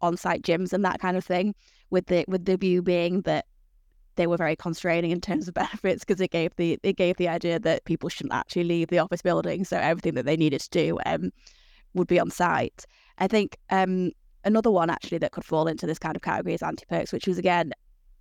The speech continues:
a bit of a thing that came out as a result of the, the covid pandemic, is unlimited paid time off. So obviously that was obviously, uh, that was advertised as, as a, as a bit of a, "Oh wow, you can get unpaid time, uh, unlimited paid time off." Um, but then actually subsequently loads of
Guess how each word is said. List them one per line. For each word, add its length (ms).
a 40
bit 120
of 100
a 40
thing 160
that 100
came 240
out 160
as 100
a 20
result 280
of 100
the, 240
the 80
covid 440
pandemic, 600
is 140
unlimited 460
paid 240
time 220
off. 380
So 200
obviously 220
that 220
was 180
obviously, 320
uh, 120
that 180
was 100
advertised 520
as, 140
as 180
a, 80
as 120
a 60
bit 160
of 120
a, 140
"Oh 120
wow, 260
you 120
can 100
get 160
unpaid 340
time, 280
uh, 200
unlimited 600
paid 240
time 240
off." 360
Um, 420
but 120
then 100
actually 320
subsequently 520
loads 200
of 220